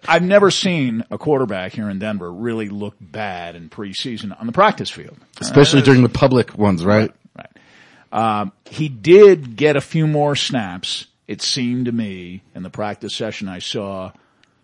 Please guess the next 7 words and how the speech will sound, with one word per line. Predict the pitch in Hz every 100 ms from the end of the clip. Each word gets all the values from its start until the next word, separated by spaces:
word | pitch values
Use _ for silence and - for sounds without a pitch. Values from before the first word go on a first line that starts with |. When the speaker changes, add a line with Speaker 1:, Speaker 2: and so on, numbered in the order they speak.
| _ _ _ _ _
Speaker 1:
the | - 113
other | 104
day, | 90 117 113 113 113
which | 110 98 95 - - - - - -
would | 110
have | 107 80
been | 101 98 95 92 92 87 85